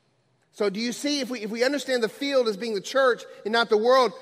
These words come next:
we end up messing up a lot of things. In essence, church discipline is the reverse of Colossians one thirteen. Colossians one thirteen says that we've been delivered from the domain of darkness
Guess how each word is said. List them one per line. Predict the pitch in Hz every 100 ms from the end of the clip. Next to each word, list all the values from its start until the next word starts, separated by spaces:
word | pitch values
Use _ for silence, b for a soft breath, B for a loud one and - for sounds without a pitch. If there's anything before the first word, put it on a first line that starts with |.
| -
we | - 240
end | 240
up |
messing | 220 247 247 247
up | 247
a | 220
lot | 196 170
of | 147
things. | 151 113 98 - _ _ _ _ _ _ _ _ _ _ _ _ _ _ _ _ _ _ _ _ _ _
In | 170 208
essence, | 262 269 226 -
church | - 247 254 180
discipline | 196 240 240 202 160 143 -
is | 190 170
the | 165 170 - B B
reverse | 175 196 160 202 254 254 247
of | 208
Colossians | - 190 196 196 196 165
one | 170 175 170
thirteen. | 170 - 160 120 98 _ _ _ _ _ _ _ _ -
Colossians | 208 233 226
one | 202 220
thirteen | - 208 196 208 202
says | 202 190
that | 185
we've | 180
been | 165 160
delivered | 156 202 233 254
from | 220 196
the |
domain | 170 170 190 233
of | 214 156
darkness | 202 226 226 233